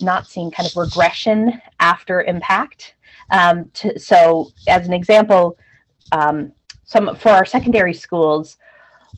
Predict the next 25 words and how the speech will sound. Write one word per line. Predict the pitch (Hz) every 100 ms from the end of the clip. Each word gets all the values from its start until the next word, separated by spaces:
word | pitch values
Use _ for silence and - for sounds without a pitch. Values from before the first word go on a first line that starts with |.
| - _ _ _
one | 180 175 220
of | 247 -
our, | 180 185 180 175 165 -
uh, | 170 165 160
they | 185
were | 190
at | 185 - -
thirty-third | 220 220 240 - 220 202 190 190 208 - - -
percentile | 208 185 190 175 175
rank, | 160 160 - - _ _
uh, | 180 165
nationally | 165 165 - 180 160
overall | 160 165 156 151 143 -
in | 180
the | 175
fir-, | - 185 180
the | 165
year | 170 170 170
before | 160 165 165 - 202 165 - - -
we | 190
partnered | - 175 156 147
with | 143
them. | - - - _ - _ _
And | 190
then | 190 180 -